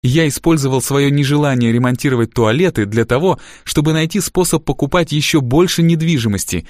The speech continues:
и ускорить свой выход из крысиных бегов. Те, кто постоянно повторяет: «Я не хочу ремонтировать туалеты»,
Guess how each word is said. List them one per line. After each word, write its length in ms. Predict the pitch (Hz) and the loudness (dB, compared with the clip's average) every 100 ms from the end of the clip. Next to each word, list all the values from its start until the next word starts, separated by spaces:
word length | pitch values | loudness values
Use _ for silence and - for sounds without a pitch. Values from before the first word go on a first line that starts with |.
| - - | -16 -2
и 80 | 170 | 0
ускорить 540 | 165 - 175 180 160 | 0 2 2 2 0
свой 200 | 147 139 | 0 0
выход 360 | 113 165 160 - | 2 0 0 -2
из 180 | 147 | -6
крысиных 480 | - 123 - 143 135 | -2 -4 -2 -2 -2
бегов. 460 | 131 117 107 - - _ _ _ - | -2 -2 -2 -4 -12 _ _ _ -2
Те, 140 | 151 | -2
кто 160 | - 131 | 0 -2
постоянно 540 | 139 143 139 123 117 | -2 0 0 0 0
повторяет: 600 | 123 - 135 175 127 - - | -2 -2 0 2 0 -4 -8
«Я 220 | 127 139 | -2 0
не 120 | 139 135 | 0 0
хочу 300 | 147 - 131 | -2 -2 0
ремонтировать 640 | 117 123 117 127 110 101 | 2 0 0 -2 0 0
туалеты», 500 | 117 147 202 131 87 | 0 0 0 -2 -8